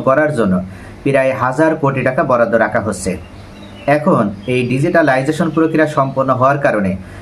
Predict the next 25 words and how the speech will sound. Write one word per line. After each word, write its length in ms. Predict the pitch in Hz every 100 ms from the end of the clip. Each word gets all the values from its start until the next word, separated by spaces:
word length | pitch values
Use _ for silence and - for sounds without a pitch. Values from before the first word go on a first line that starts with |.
| - 107
ভূমি 220 | 127 143
মালিকদের 500 | 127 120 147 147 165 151
জন্য 160 | 160 160
যেমন 320 | 135 131 139 139
একদিকে 400 | 135 127 135 151 156
সুবিধা 380 | 151 151 156
তৈরি 260 | 151 151 147
হচ্ছে, 280 | 147 147 185 - - - - -
ঠিক 140 | 202 190
তেমনইভাবে 560 | 180 196 190 131 117 156 - -
অন্য 240 | 143 175 202 180 143
আরেকদিকে 400 | 151 151 143 139
কিছু 160 | 156 165
ভূমি 260 | 147 139 151
মালিকদের 460 | 131 123 139 156 151
জন্য 160 | 156 156
আবার 180 | 156 156
অসুবিধারও 580 | 135 135 151 147 151 147 139
তৈরি 220 | 113 101
হচ্ছে। 240 | 107 - 92 92 - - - - - - - - 139
যে 80 | 143
সমস্ত 300 | 143 180 185 185
ভূমি 180 | 156 170
মালিকদের 480 | 151 139 151 147 175
জন্য 160 | 165